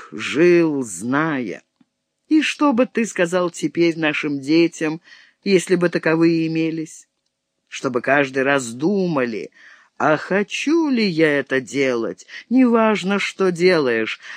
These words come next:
важно, хочешь ли делать". Она удивленно на него посмотрела. "Нечасто он так высказывается", — подумал я.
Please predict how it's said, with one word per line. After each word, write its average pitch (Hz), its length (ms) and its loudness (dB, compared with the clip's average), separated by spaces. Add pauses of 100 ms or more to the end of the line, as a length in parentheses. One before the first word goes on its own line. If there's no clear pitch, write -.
важно, 139 600 0
хочешь 214 920 0
ли 160 200 0
делать". 107 720 -8 (720)
Она 131 260 -2
удивленно 131 720 -4
на 160 80 -4
него 131 280 -2
посмотрела. 123 840 -4 (420)
"Нечасто 185 1120 0
он 156 320 0
так 147 300 -4
высказывается", — 143 960 -2
подумал 139 440 -2
я. 135 360 -4